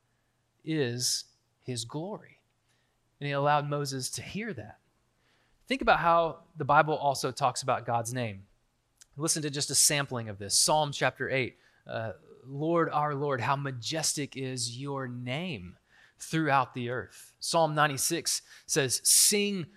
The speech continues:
to the Lord, bless his name. Ascribe to the Lord the glory of his name." Proverbs eighteen, "The name of the Lord is a strong tower." Uh,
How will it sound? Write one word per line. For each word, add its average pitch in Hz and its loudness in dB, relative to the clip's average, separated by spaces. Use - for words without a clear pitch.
to 185 0
the 165 2
Lord, 160 2
bless 170 6
his 190 4
name. 147 -2
Ascribe 185 4
to 185 -2
the 175 0
Lord 175 0
the 170 -2
glory 165 -2
of 147 -2
his 156 -2
name." 160 -6
Proverbs 165 4
eighteen, 165 0
"The 143 2
name 180 2
of 160 -2
the 147 -2
Lord 131 -2
is 131 -4
a 143 -4
strong 135 -2
tower." 185 -4
Uh, 123 -4